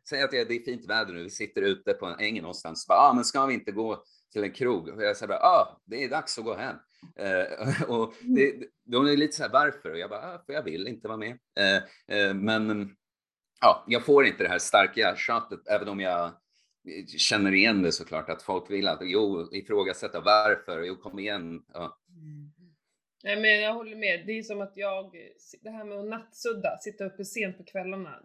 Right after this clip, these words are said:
Speaker 3: det påverkar mig så extremt
Speaker 1: Mm.
Speaker 3: mycket. Jag är alltid den som går och lägger mig först. Så här, jag tittar inte på fyrverkerierna klockan tolv. Men det är
Speaker 1: Nej.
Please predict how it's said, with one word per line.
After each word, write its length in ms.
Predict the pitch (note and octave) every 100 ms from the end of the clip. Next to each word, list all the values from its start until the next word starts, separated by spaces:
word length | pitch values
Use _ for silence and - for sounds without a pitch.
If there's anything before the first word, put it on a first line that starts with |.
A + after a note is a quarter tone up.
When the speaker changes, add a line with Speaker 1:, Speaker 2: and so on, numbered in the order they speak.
| F#3+
Speaker 3:
det 120 | A3+
påverkar 540 | A3+ A#3 F#3+ F3+ F3+
mig 160 | E3+ D3
så 420 | - - - G3+
extremt 380 | F#3+ - - F#3
Speaker 1:
Mm. 180 | G#3 A#3 G3+
Speaker 3:
mycket. 160 | - _ _ _ _ -
Jag 140 | A3
är 60 | G#3+ - _
alltid 480 | D#4 B3+ G3+ - A3+
den 180 | G3 F#3
som 120 | F#3+
går 80 | F#3
och 40 |
lägger 180 | F3 E3+
mig 120 | E3+ E3+
först. 320 | G3 - - -
Så 60 |
här, 100 | F#3
jag 320 | F#3+ G#3 G#3 G#3
tittar 260 | G#3 G3+ F#3+
inte 180 | F#3
på 160 | F3+ F#3
fyrverkerierna 880 | G3 G3 G3+ G3+ E4 F4 C4+ A#3+ G3+
klockan 380 | G#3 G3 G3+ G3+
tolv. 200 | F#3+ F3+ _ -
Men 120 | D#4
det 60 | F4+
är 160 | F4
Speaker 1:
Nej. 100 | E4